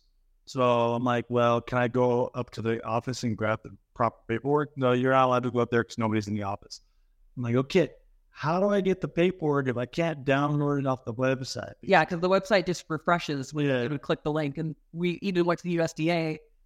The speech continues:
Speaker 2: Up here, it was like, "We will show you that it does that." And she's like, "Oh, it does. That, that sounds good." And I'm like, "You're right. It's not.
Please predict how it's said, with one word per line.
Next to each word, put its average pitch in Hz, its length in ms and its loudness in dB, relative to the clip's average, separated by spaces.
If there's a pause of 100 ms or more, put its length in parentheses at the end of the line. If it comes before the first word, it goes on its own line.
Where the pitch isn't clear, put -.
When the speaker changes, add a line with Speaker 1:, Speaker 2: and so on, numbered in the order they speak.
(200)
Speaker 2:
Up 160 160 0
here, 214 220 2
it 175 40 2
was 165 140 0
like, 156 260 0
"We 180 100 -2
will 165 120 2
show 262 220 2
you 180 160 0
that 147 140 -2
it 131 120 -6
does 139 180 -2
that." 151 160 2
And 180 100 -4
she's - 140 -10
like, 311 120 -4 (200)
"Oh, - 320 -6
it - 160 -4
does. - 520 -4
That, 320 120 4 (180)
that 359 180 4
sounds - 200 0
good." 185 320 2
And 262 100 -2
I'm 202 180 -4
like, 208 280 -4
"You're 277 80 -8
right. 330 400 2
It's - 260 -10
not. 370 480 4